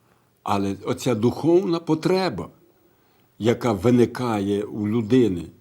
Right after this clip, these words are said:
яка випрацьовується з молодих нігтів і дає їй можливість відчути, що Бог — це не віртуальне сприйняття якесь або якась величина,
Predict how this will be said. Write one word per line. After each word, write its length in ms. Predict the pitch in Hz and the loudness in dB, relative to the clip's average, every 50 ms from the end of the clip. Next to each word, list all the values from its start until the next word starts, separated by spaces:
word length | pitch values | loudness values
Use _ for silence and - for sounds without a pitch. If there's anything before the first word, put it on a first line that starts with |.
| _ _ _ _ _ _ _ - | _ _ _ _ _ _ _ -6
яка 260 | 107 107 - 127 127 | -6 -4 -2 -2 0
випрацьовується 1400 | 107 123 127 131 - 135 131 127 131 - - 156 175 190 190 175 151 131 120 117 113 101 - - - 123 120 113 104 | 2 2 0 0 2 0 0 0 0 0 4 6 6 8 8 6 4 4 2 2 0 -2 -4 -6 -2 0 0 0 0
з 60 | 87 | -2
молодих 540 | 107 113 113 117 113 104 117 113 - - 117 | 0 0 0 0 0 2 0 0 0 -2 -4
нігтів 520 | 113 113 104 92 - - - - - - - - _ _ _ _ _ _ _ _ _ _ _ _ _ _ _ _ _ _ _ _ _ _ _ _ _ _ _ _ _ _ _ | -2 -2 -2 -4 -6 -12 -20 -20 -20 -20 -20 -20 _ _ _ _ _ _ _ _ _ _ _ _ _ _ _ _ _ _ _ _ _ _ _ _ _ _ _ _ _ _ _
і 180 | - 117 110 107 | 0 0 0 2
дає 320 | 90 113 120 120 120 120 | 4 4 6 6 6 6
їй 120 | 117 117 | 6 6
можливість 540 | 113 110 110 95 107 123 127 117 101 - - | 4 2 2 0 0 0 2 0 0 -2 -4
відчути, 720 | 98 107 104 - - - - 151 156 139 - - 90 - - - _ _ _ _ _ _ _ _ | -4 -4 -4 -4 -4 -2 2 2 2 2 0 -4 -10 -12 -12 -14 _ _ _ _ _ _ _ _
що 220 | - - - 104 | -10 -8 -6 -6
Бог — 560 | 87 87 85 85 120 156 185 156 120 - - _ _ _ _ _ _ _ _ | -6 -6 -4 0 2 2 2 2 -2 -6 -14 _ _ _ _ _ _ _ _
це 460 | - - - 107 101 101 95 95 - - - _ - - | -18 -8 -4 -4 -2 -2 -2 -6 -8 -12 -18 _ -18 -14
не 180 | - 98 101 95 | -8 -6 -4 -2
віртуальне 720 | 101 104 98 - 107 110 113 127 151 165 175 175 170 156 | -2 -2 -2 0 0 0 2 2 2 2 4 4 2 0
сприйняття 680 | 160 - - 147 147 147 143 131 131 131 - 120 107 | 0 -2 0 2 4 4 4 2 0 -4 -6 -4 -4
якесь 600 | 98 92 90 82 - - 87 80 76 - - - _ _ _ _ _ _ | -4 -4 -6 -8 -10 -12 -14 -14 -14 -16 -20 -20 _ _ _ _ _ _
або 200 | - 98 92 107 | -8 -2 0 2
якась 320 | 110 104 - 117 101 - 104 | 2 2 0 -4 -6 -4 -2
величина, 540 | 113 117 120 107 - - 120 117 104 90 | -2 -2 -2 -2 -2 -2 -2 -2 -2 -4